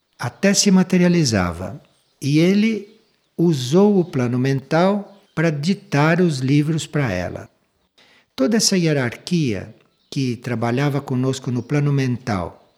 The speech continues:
e que até se materializava aqui no plano físico, toda essa hierarquia se elevou, essa hierarquia evoluiu. E hoje,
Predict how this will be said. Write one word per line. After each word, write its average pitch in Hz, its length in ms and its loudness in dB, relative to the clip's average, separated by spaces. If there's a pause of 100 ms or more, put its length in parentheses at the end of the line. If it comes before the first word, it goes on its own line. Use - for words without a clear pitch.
(140)
e 131 100 -12
que - 160 -4
até 170 300 -2
se 165 200 0
materializava 117 880 -4
aqui - 140 -8
no 104 120 -2
plano 95 280 -6
físico, 127 720 0 (300)
toda 208 260 6
essa 185 180 2
hierarquia 156 540 2
se - 180 0
elevou, 127 720 -2 (240)
essa - 200 -8
hierarquia 139 680 -2
evoluiu. 143 800 2 (1500)
E 151 160 6
hoje, 123 640 4